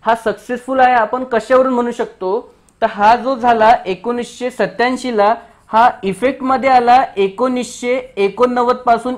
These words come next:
effective झाला. आणि जेव्हा आपण दोन हजार पंधरा ला चेक केलं, तर दोन हजार पंधरा ला आपल्याला असं माहिती पडलं की ओझोनला जे हानी पोचवणारे, अ, component आहे, gases आहे वगैरे,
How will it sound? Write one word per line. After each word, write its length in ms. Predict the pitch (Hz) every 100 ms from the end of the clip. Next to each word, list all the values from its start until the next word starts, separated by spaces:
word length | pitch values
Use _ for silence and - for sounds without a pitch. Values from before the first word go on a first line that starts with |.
| -
effective 580 | 196 190 - 240 269 269
झाला. 380 | 233 165 160 190 - _ _ _ -
आणि 240 | 175 233
जेव्हा 320 | 226 233 240 254
आपण 300 | 247 254 196
दोन 220 | 208 226
हजार 220 | 220 240
पंधरा 460 | 226 208 202 220 226
ला 160 | 240
चेक 400 | 240 - 240 233 -
केलं, 380 | 233 180 160 208 - _ _ _ 233
तर 40 |
दोन 320 | 185 196 233
हजार 240 | 226 220 233
पंधरा 380 | 233 202 214
ला 80 | 233
आपल्याला 300 | 214 220 233
असं 220 | 208 -
माहिती 280 | 226 214 214
पडलं 380 | 214 196 156 170
की 540 | 170 - 247 208 262 _ _ _ _ _ _ _ _ _ _ _ -
ओझोनला 600 | 180 160 208 254 254 247
जे 140 | 233
हानी 380 | 247 185 175 208
पोचवणारे, 680 | 233 220 226 226 220 220 254 262 - _ _ -
अ, 440 | 185 180 180 185 180
component 600 | 202 196 220 226 247 240
आहे, 260 | 220 202 214
gases 520 | 180 175 175 226 226
आहे 280 | 208 185 214
वगैरे, 420 | 202 170 185